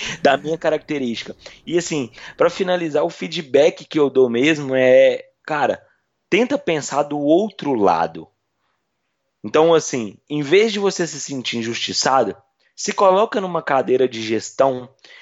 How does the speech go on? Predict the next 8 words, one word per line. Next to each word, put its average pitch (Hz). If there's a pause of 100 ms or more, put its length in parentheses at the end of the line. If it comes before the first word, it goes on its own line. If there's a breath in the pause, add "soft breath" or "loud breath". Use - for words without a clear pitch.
se -
coloca 135
numa 165
cadeira 131
de 123
dire-, 120
diretoria 117 (640 loud breath)
e 151